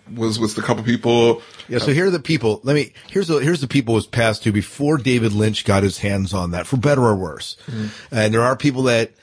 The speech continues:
Speaker 2: like the Lynch film, as you're gonna hear on our listener feedback show. And, uh, this show, we're just gonna kinda be talking about our thoughts on it. But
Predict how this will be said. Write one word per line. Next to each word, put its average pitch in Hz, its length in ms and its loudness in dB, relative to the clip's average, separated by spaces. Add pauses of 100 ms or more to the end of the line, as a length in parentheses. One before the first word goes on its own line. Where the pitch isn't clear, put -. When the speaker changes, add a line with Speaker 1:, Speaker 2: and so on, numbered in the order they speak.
(160)
Speaker 2:
like 139 320 0
the 160 80 -4
Lynch 156 260 2
film, 151 280 0
as 110 120 0
you're 110 100 -4
gonna 107 140 2
hear 110 180 4
on 104 80 0
our 104 60 0
listener 98 240 -6
feedback 135 400 -2
show. 120 440 0 (320)
And, 107 400 0
uh, 98 240 2
this 123 180 -2
show, 120 280 -2
we're 104 100 0
just 98 160 -4
gonna 98 100 -4
kinda 95 220 -6
be 90 160 -6
talking 95 280 -6
about 85 220 -6
our 113 160 0
thoughts 92 340 -4
on 87 60 -4
it. 82 180 -6 (800)
But 120 300 2